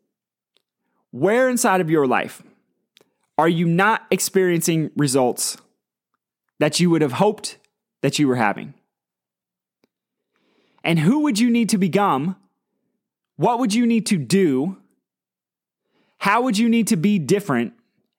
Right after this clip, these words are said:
in order to achieve the results that you're looking for? Because the troubling fact of the matter is that, is that maybe it's not everybody else who is the problem,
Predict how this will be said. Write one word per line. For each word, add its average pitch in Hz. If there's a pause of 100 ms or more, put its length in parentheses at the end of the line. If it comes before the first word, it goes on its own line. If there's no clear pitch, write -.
in 170
order 226
to 214
achieve 190
the 170
results 139
that 120
you're 120
looking 123
for? - (540)
Because 180
the 170
troubling 254
fact 196
of 180
the 151
matter 143
is 117
that, 117 (140)
is 127
that 127
maybe 220
it's -
not 170
everybody 147
else 131
who 135
is 117
the 113
problem, 110